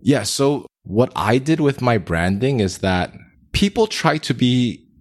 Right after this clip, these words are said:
innovative and creative from the get-go. But if you really think about it, you, you have no right to be innovative, you know, like, like, you have, like, you have no basis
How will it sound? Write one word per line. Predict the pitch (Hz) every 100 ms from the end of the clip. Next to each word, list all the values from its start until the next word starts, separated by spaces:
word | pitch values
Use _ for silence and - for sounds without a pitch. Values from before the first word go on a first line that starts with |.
| -
innovative | 117 123 107 107 101
and | 92 92
creative | - 101 95 85 80
from | - 95
the | 90
get-go. | 80 82 - - - - _ _ _ _ _ _
But | 107 101 - - - -
if | - -
you | 165
really | 123 147 170
think | 151 131 131
about | 117 92 90
it, | 82
you, | 87 147 170 -
you | 110 185
have | 202 190 175
no | 120 135 123
right | 95 120 107
to | - - -
be | 101 107
innovative, | 92 117 82 62 - -
you | 85
know, | 101
like, | 110 101 - _ - - -
like, | 95 90
you | 101 139
have, | 131 135 139 131 - _ - - - -
like, | 110 104 - _ -
you | 120
have | 190
no | 175 170
basis | - 120 180 - 73 - -